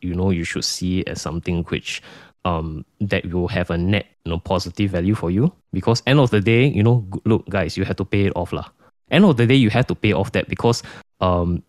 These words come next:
y-, you know, the, the, the way, the rule that that works is that, you know, end of the day, you know, that thing is not really yours until you pay it off. You, you still owe tang people, end of the day. So,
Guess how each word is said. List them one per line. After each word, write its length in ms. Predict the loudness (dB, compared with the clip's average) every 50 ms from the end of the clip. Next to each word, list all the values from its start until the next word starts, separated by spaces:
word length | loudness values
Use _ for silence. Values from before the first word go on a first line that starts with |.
| _ _
y-, 80 | -14 -10 -8
you 280 | -6 -2 0 2 4
know, 200 | 6 6 6 6
the, 220 | 4 4 4 4 4
the, 360 | 2 2 2 4 4 4 4
the 120 | 4 4
way, 340 | 4 4 4 6 6 4 4
the 200 | 4 2 2 4
rule 240 | 4 6 6 6 6
that 180 | 4 2 0 0
that 160 | 0 0 0
works 240 | 0 -2 -2 -2 -4
is 120 | -6 -4
that, 200 | -2 -2 -2 -2 -4 -4
you 60 | 0 2
know, 180 | 2 2 2
end 180 | 2 4 4 4
of 120 | 4 4
the 100 | 0 -2
day, 360 | 0 2 2 2 2 0 -2 _ -4
you 100 | -2 0
know, 160 | 2 2 2
that 240 | 2 0 -2 0 2
thing 160 | 2 4 4
is 100 | 4 4
not 160 | 2 2 2
really 220 | 2 2 2 2 2
yours 260 | 2 2 2 0 0
until 240 | -2 -4 -2 0 0
you 80 | 0
pay 160 | 0 0 0 0
it 80 | 0
off. 220 | 0 -2 -2 -4 -8 _ -4
You, 180 | 0 0 0 0 0
you 140 | 0 0 0
still 300 | 0 2 4 4 4 4
owe 80 | 2 0
tang 220 | 0 2 0 0
people, 360 | 0 -2 -4 -2 -4 -4 -4 -8 _ _ -4
end 120 | 0 0 0
of 120 | 0 -2
the 60 | -4
day. 160 | -4 -2 -2
So, 260 | 0 2 4 4 2